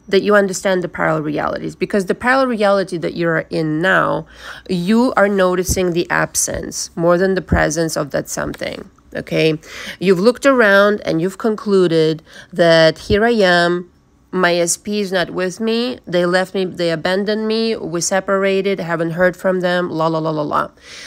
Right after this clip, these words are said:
The story that you tell yourself day in and day out has direct relationship with your reality that is outpictured. If you suddenly changed your mind and started telling your different, telling yourself a different story,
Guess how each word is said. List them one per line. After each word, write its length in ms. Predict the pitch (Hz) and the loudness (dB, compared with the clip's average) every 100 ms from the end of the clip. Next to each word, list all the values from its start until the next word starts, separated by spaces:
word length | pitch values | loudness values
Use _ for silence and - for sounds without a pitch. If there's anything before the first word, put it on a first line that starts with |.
| - | -8
The 140 | 175 196 | -2 0
story 540 | - - 262 302 311 | 0 2 4 4 2
that 120 | 247 | 0
you 140 | 190 190 | 0 -2
tell 340 | - 196 196 | -2 0 0
yourself 540 | 185 165 - 151 147 | 2 -2 -2 -2 -2
day 180 | 143 170 | 0 0
in 80 | 180 | 0
and 180 | 180 160 | 0 0
day 160 | 160 | -2
out 500 | 147 147 156 214 254 - - - - _ | 0 0 2 0 -2 -10 -20 -20 -20 _
has 260 | - 220 220 | 0 0 4
direct 640 | 202 196 180 175 196 - | 4 4 4 2 0 -4
relationship 1040 | 175 180 165 165 - 160 151 - 147 151 - _ - | -4 -2 0 -2 -2 -6 -6 -6 -4 -6 -10 _ -8
with 180 | 165 160 | -6 -2
your 180 | 165 | -2
reality 760 | 156 156 156 147 160 202 - - - | -2 -2 -2 -2 -6 -10 -12 -14 -12
that 340 | - 160 156 | -4 2 2
is 140 | 156 | 2
outpictured. 840 | 175 165 - 151 - - - - - _ _ - - - - | -2 -4 -4 -4 -4 -6 -8 -8 -14 _ _ -20 -16 -14 0
If 160 | 208 208 | 0 2
you 100 | 240 | 0
suddenly 540 | - 240 262 302 302 | 2 4 4 4 2
changed 400 | 294 240 226 196 | 2 4 4 2
your 100 | 208 | 0
mind 380 | 196 160 165 185 | 0 0 0 0
and 160 | 180 | -2
started 300 | 175 190 170 | -2 -2 -2
telling 320 | 165 185 190 196 | -4 -2 0 0
your 100 | 175 | 0
different, 600 | 156 165 165 - 165 151 | -4 -6 -6 -6 -10 -6
telling 320 | 202 202 196 | -2 0 0
yourself 340 | 170 - 151 | 0 0 0
a 60 | 165 | 0
different 380 | 160 165 165 151 | -4 -2 -2 -2
story, 640 | - - - - 160 220 | -2 -2 -2 -2 -2 -2